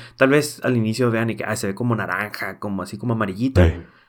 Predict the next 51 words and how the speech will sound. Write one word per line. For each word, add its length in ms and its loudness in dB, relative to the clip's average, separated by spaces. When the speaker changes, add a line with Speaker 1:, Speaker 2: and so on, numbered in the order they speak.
Speaker 1:
Pero 200 8
en 140 2
cuanto 320 2
lo 140 -2
quitas, 300 0
se 80 0
ve 120 0
como 180 -6
azul 200 2
y 40 0
te 140 -6
calan 220 -2
los 120 -6
ojos. 240 -8
Sí, 180 -6
se 140 -8
siente 240 -8
un, 260 -6
un 120 -8
cambio 260 -4
muy 140 -4
radical. 400 -2
Y 100 -4
también 240 2
en 80 2
la 120 2
apli-, 280 -4
he 160 4
usado 460 4
en, 100 -2
en 80 0
la 80 0
Mac, 260 2
he 60 2
usado 180 -2
una 100 2
aplicación, 520 -6
creo 120 -2
que 60 -8
se 60 -6
llama 160 -2
Flux. 560 -2
Speaker 2:
Ah, 180 2
Simón. 340 -4
Speaker 1:
Eh, 600 0
y, 760 0
y 80 -2
sí 100 4
hace 120 2
el 80 2
paro. 340 2